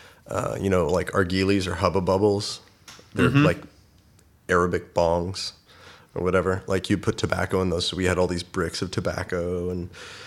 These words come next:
Speaker 1: from those, it's, it's this weird wet stuff that you have to jam in them, and then you, like, s-, you have to start a little coal fire, and
Speaker 2: Yeah,
Speaker 1: then they set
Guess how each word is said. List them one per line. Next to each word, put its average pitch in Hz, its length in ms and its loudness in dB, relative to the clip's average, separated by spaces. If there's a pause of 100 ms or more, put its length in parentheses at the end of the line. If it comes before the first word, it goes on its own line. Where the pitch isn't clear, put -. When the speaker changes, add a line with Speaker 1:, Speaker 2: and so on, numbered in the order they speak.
(320)
Speaker 1:
from 113 240 6
those, 107 420 6
it's, 110 240 2
it's 131 160 2
this 135 160 4
weird 131 340 8
wet 110 300 8
stuff - 640 0
that 110 180 0
you 123 60 6
have 113 100 4
to 117 80 2
jam 113 340 8
in 110 100 8
them, 104 200 6
and 104 80 2
then 107 100 6
you, 107 140 6
like, 98 220 6
s-, - 180 -6 (100)
you 104 140 0
have 101 220 -4
to - 100 -10
start 101 220 2
a 101 40 4
little 98 140 4
coal 101 300 4
fire, 98 180 2
and 120 80 4
Speaker 2:
Yeah, 143 140 8
Speaker 1:
then 113 100 8
they 104 60 2
set 123 80 6